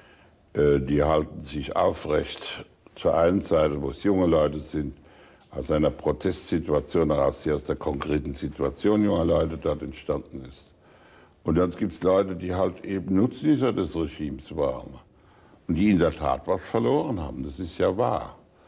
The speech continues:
weil sie auf Kosten anderer Leute das betrieben haben. Ich bin da gar nicht, äh, die werden überhaupt nicht,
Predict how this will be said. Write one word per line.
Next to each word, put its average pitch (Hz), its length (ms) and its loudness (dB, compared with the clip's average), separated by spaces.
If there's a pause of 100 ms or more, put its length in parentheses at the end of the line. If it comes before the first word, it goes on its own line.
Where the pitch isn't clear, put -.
(220)
weil 78 200 0
sie 82 220 -4
auf 76 240 -2 (160)
Kosten - 440 -4
anderer 78 400 0
Leute 98 340 2
das 65 200 -6
betrieben 67 600 -8
haben. 58 300 -10 (480)
Ich - 80 -20
bin 76 180 -4
da 69 120 0
gar 62 240 2
nicht, - 360 -10
äh, 69 300 -4 (420)
die 87 100 6
werden 92 260 4
überhaupt 95 680 0
nicht, - 440 -14